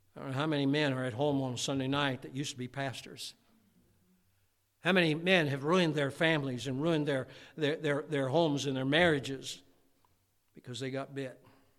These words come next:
Now, here's the thing. I don't think any of us want to get bit. Billy, you,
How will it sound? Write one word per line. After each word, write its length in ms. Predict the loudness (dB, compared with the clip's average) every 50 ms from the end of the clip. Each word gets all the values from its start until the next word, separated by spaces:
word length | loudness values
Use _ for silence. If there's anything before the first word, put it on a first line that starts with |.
| _ _ _ _ _ _ _ _ _ _ _ _ _ _ _ _ _ _ _ _ _
Now, 80 | -4 -2
here's 200 | -2 -2 -2 -4
the 80 | -6
thing. 340 | -6 -4 -4 -4 -4 -6 -6 -6
I 40 | -6
don't 160 | -6 -4 -4
think 160 | -4 -4 -4
any 120 | -4 -4
of 60 | -4 -6
us 140 | -6 -6
want 120 | -8 -8 -6
to 40 | -6
get 140 | -8 -8
bit. 240 | -8 -8 -10 -10 -12 -18 _ _ _ _ _ _ _ _ _ _ _ _ _ _ _ _ _ _ _ _ -20 -20 -20 -20 -20 -20 _ _ _ _ _ _ _ _ _ _ _ _ _ _ _ -20 -20 -20 _ _ _ _ _
Billy, 240 | 0 2 2 4 4
you, 180 | 2 2 0